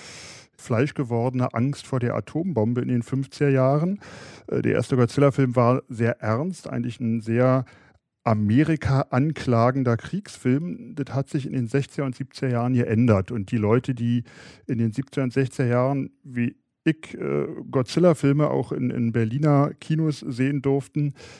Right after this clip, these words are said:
die sind Fans geworden, weil Godzilla zu dem Zeitpunkt so eine Art Held war. Er ist regelrecht so, so ein Kinderfreund geworden. Das hat sich später dann wieder geändert und die Japaner haben sich auch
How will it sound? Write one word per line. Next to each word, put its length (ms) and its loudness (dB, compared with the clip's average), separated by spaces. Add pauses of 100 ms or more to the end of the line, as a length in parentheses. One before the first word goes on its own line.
(140)
die 80 2
sind 260 2
Fans 260 2
geworden, 400 0
weil 160 2
Godzilla 400 -2
zu 160 -8
dem 220 -2
Zeitpunkt 640 -4 (340)
so 140 0
eine 100 4
Art 220 2
Held 420 6
war. 300 -2 (500)
Er 140 4
ist 100 -2
regelrecht 400 2
so, 140 -6
so 80 0
ein 100 -2
Kinderfreund 720 2
geworden. 480 -4 (560)
Das 180 -2
hat 200 2
sich 160 -4
später 400 2
dann 180 0
wieder 160 2
geändert 600 2
und 180 -4
die 60 2
Japaner 560 2
haben 320 2 (880)
sich 240 -2
auch 160 -6